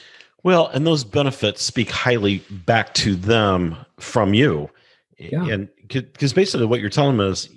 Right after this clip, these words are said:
Speaker 1: you know, "I appreciate you so much. I wanna help take care of you
Speaker 2: Yeah.
Speaker 1: and offer you extra benefits, um, to show my appreciation." You know, I, I did the same thing in practice. You know, we had a big simple I R A program and,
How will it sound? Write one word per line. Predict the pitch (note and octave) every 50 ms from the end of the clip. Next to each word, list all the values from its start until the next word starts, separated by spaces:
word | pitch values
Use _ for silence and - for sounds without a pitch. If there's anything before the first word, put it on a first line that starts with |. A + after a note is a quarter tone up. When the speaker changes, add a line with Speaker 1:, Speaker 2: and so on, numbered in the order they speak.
| _ _
Speaker 1:
you | - A2+
know, | A#2 A2 G#2 - -
"I | G#2 A#2
appreciate | B2 A#2+ - - C3+ B2+ - C3+ G#2+
you | G#2 A2
so | F#2 - A#2+ G#2+
much. | G#2 A2+ - - -
I | G2+ G#2+
wanna | G#2+ A2+ A2+ G#2+
help | F#2+ F#2+ A2+ - - -
take | - G#2+ - -
care | - - - G2+ G2+ G#2
of | G#2 A2+
you | B2+ C3+ C#3+ D#3 - - _ _ _ _ - - - _ -
Speaker 2:
Yeah. | A2+ B2+
Speaker 1:
and | A2+ A2
offer | A2 - G#2+ A2 - -
you | A#2+ G#2+ G#2+ A2
extra | - F#2 - - - - G#2+
benefits, | F2+ F2 G#2+ G2+ G2+ G2+ - - B2+ A#2+ A#2+ - - - - - - - - - - - _ _ _ _ _ -
um, | - G#2+ G#2+ G#2 G#2 G2+ G2+ G2 G2+ G#2 -
to | - A2+
show | - - B2
my | A2 A2 G#2
appreciation." | G2+ - - A#2+ G#2+ - - A2 A#2 C3 - - C#2+ C#2+ E2 G#2
You | D#3 -
know, | A2 G2+
I, | F#2+ F#2 C3 C#3+ - - E3+
I | - B2
did | C3 B2+ D3 C3+ B2+
the | A#2+ B2
same | - - C#3+ C3+ C3
thing | - C3+ D#3 F3
in | B2
practice. | - - - D#2 D2+ - - - - - - - - -
You | F#2 F#2+ G2
know, | F#2+ F2+
we | G2 G2+ G#2+
had | A2+ G#2+ G2 F#2+ F2+ F2+ E2+ - - - - - - - - - _ _ _ _ -
a | -
big | G2 F#2 G#2 G#2 G2 F#2+ G2+
simple | - - B2 A2 - G#2 G2 G2
I | G2+ G#2
R | G2+ G2 G2+ G2
A | G2 G#2+
program | G2 - - G#2+ F#2 F2+ F2 F#2 F2 E2+ F2 E2+ E2 E2 E2+ E2+
and, | E2 E2 D#2+